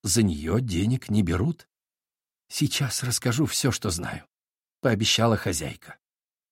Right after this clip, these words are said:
«На этот раз все-все выложу. Вы только сделайте скидку на то, что события разворачивались в советские годы, во времена, когда незыблемость коммунистической власти казалась вечной.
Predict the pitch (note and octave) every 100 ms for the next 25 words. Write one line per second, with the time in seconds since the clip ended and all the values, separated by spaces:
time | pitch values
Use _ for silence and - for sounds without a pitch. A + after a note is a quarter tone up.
0 | _ B2 B2 D3 E3 D#3 D3 - - -
1 | F#3 - - A#2+ F#2+ D#2+ D#2 F2 _ _
2 | _ _ _ - D#3 E3+ - D3 D#3+ G3
3 | A#2+ - A2+ - D3+ - F#2+ G#2 - E3+
4 | - - - D#3+ G3 - B2+ C#3+ B2 D#3+
5 | F3 - A#2+ B2 A#2+ - D#3 B2+ D3 -
6 | B2 B2 G#2+ F2 - _ _ - G3 D#3+
7 | F3 F3 F#3 D3+ - C3+ D3+ D#3+ D3 G#3+
8 | C3+ C#3+ C3+ - - D#3+ E3 D3 G3+ -
9 | D3 C#3+ D3 G#3 E3 - C#3 F3 D3 D#3
10 | B2+ - G2+ F2+ - -